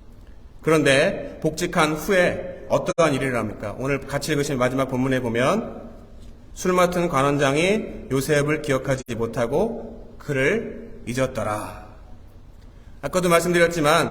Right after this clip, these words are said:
꿈을 해석해주고 그에게 부탁해서 나를 기억해서 바로에게 이야기해서 나를 이곳에서 꺼내주세요, 구원해주세요 라고 이야기를 분명히 했고 부탁을 했지만 그를 잊게 되었습니다.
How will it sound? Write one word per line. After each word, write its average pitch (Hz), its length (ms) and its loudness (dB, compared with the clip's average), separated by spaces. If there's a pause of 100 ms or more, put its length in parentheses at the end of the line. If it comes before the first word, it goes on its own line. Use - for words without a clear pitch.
(280)
꿈을 214 280 8
해석해주고 175 800 2
그에게 156 960 4
부탁해서 175 1040 6
나를 196 260 6
기억해서 185 680 2
바로에게 170 460 4
이야기해서 160 380 0
나를 143 220 2
이곳에서 165 340 -4
꺼내주세요, 208 840 0
구원해주세요 170 540 0
라고 135 280 2
이야기를 160 400 2
분명히 156 540 -2
했고 123 220 -6
부탁을 156 400 0
했지만 156 540 0 (280)
그를 185 360 4
잊게 180 220 -2
되었습니다. 127 580 -4